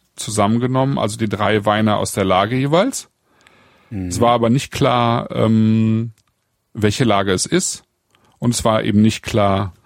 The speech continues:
Speaker 1: welcher, welcher Winzer welchen Wein gemacht hat. Also man wusste nur, es, die, die drei Weine, die man jetzt nebeneinander trinkt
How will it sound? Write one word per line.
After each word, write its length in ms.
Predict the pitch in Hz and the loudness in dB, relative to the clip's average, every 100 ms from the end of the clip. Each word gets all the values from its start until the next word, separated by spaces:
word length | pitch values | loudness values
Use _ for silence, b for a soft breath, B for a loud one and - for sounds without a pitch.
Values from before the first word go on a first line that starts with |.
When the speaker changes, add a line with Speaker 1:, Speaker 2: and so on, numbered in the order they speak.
| b b b - | b b b -12
Speaker 1:
welcher, 540 | - 95 - 92 92 - | -2 -2 0 0 -2 -4
welcher 420 | - 104 - 95 | -4 -4 -2 -2
Winzer 300 | 101 95 90 | 0 0 -2
welchen 460 | 90 - 104 92 92 | -2 -4 -6 -4 -2
Wein 220 | 90 92 | 0 0
gemacht 320 | 87 85 - | -2 -4 -4
hat. 140 | 90 90 | -6 -4
Also 280 | 95 92 104 - | -4 -6 -8 -4
man 440 | 107 85 101 101 | -4 -2 2 2
wusste 240 | 120 - 117 | 4 2 4
nur, 200 | 139 160 | 4 2
es, 160 | - | 0
die, 140 | - 120 | -4 -6
die 240 | 110 117 | -2 -2
drei 340 | 107 104 120 113 | 0 0 0 2
Weine, 340 | 110 131 135 | 0 2 -2
die 120 | 120 | 0
man 180 | 113 107 | 0 2
jetzt 240 | 110 - 113 | 2 0 -6
nebeneinander 460 | 110 104 98 95 | -4 -2 0 -2
trinkt 440 | - 131 139 147 | -2 -2 -2 -2